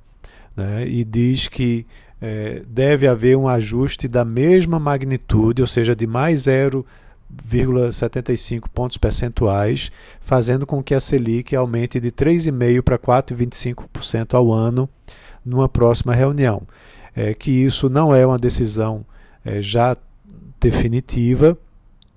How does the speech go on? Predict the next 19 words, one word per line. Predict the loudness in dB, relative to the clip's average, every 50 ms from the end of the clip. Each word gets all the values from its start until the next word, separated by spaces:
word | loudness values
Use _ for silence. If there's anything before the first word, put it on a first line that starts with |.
| _ -20 _ _ _ -20 _ -10
mas, | -4 -2 0 2 2 2 0 0 -2 -4 -6 -10 -14 -16 -20 -20 -20 -20 -20 -14 -10
é, | -6 -6 -6 -6 -6 -8
que | -8 -4 -2 0 0
o | 0
comitê | 0 0 0 0 0 -4 -4 -4 -2 0 0 0 0 -2 -4 -8 -8
já | -4 -2 0 0
se, | 0 -2 -4 -4 -2 -2 -2 -2 -2 -4 -6 -8 -10
é, | -12 -10 -8 -8 -6 -6 -8 -8 -8 -10 -14 -16 -20 -20 -20 -20 -20 -20 -20 -20 -14 -10
ah, | -8 -8 -8 -8 -8 -6
já | -2 0 0 0
vem | 2 2 2 2 0 -2 -6 -8 -14 -12
se | -8 -6 -4
planejando | 0 2 2 4 6 4 4 4 4 2 2 2 0 -2 -2
para | -2 -2
fazer | -2 2 2 2 2 2 2 2 2 2 0
uma | -2 -4 -6 -4
nova | -4 -2 -2 -2 0 0
elevação | 0 0 0 -2 0 0 -2 0 0 -2 -2 -2 -2 -2 -4 -6 -8 -12 _ -20 -20 -20 -20 -20 -20 -20 -14
na, | -10 -8 -6 -4 -4 -2 -2 -2 -2 -4 -4 -4 -6 -8 -10